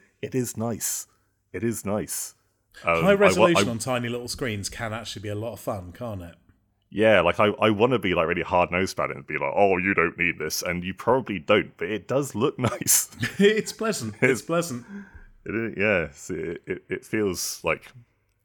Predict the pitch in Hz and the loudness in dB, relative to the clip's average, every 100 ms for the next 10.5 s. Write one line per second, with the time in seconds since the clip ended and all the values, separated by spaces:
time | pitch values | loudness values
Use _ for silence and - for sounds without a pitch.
0 | _ _ _ _ _ _ - 101 107 98 | _ _ _ _ _ _ -16 -2 2 2
1 | 90 - 98 87 - 78 76 78 76 76 | 2 -2 -2 -4 -6 -6 -6 -4 -2 -4
2 | - 82 123 - - - - - - - | -4 -4 -4 -6 -6 -6 -8 -10 -14 -8
3 | 160 - _ - - - 110 85 69 - | -6 -8 _ -18 -12 -6 -6 -6 -10 -14
4 | _ _ _ - 85 73 - 87 87 98 | _ _ _ -12 -8 -8 -8 -10 -10 -6
5 | 131 123 95 76 - - 82 69 - 73 | -2 0 0 -2 -6 -8 -6 -6 -8 -8
6 | 71 65 _ _ - 76 71 71 67 - | -8 -10 _ _ -10 -8 -8 -12 -14 -14
7 | 65 - - 65 - _ - 69 71 69 | -18 -14 -12 -12 -14 _ -12 -12 -12 -14
8 | 69 - - - _ _ _ _ _ _ | -16 -14 -14 -16 _ _ _ _ _ _
9 | _ _ _ _ _ _ _ _ _ - | _ _ _ _ _ _ _ _ _ -2
10 | 76 73 76 73 | 0 0 -4 -12